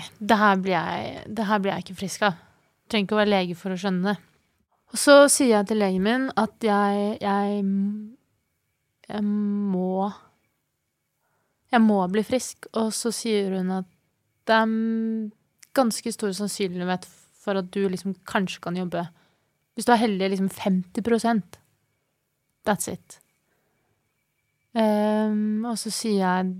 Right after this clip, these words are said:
det går ikke. Du må finne en annen vei. Og den veien må jeg gå.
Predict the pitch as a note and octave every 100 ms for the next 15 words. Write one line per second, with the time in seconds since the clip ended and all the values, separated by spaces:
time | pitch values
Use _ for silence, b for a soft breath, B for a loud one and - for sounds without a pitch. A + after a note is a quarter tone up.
0 | - - A3 F#3+ F3+ F3+ F3+ - G3 _
1 | _ _ _ _ _ _ _ A3+ A3+ G#3+
2 | G#3 G3 F#3+ F3 F3 F#3 - - G3 F3
3 | E3 E3+ - _ _ _ _ _ _ _
4 | _ _ - A3 G3+ F3+ E3 D#3+ _ _
5 | _ _ _ _ _ _ _ _ - A3
6 | G#3+ G3+ F#3 F3 F3+ F#3 F#3 F3+ E3 F3+
7 | F3+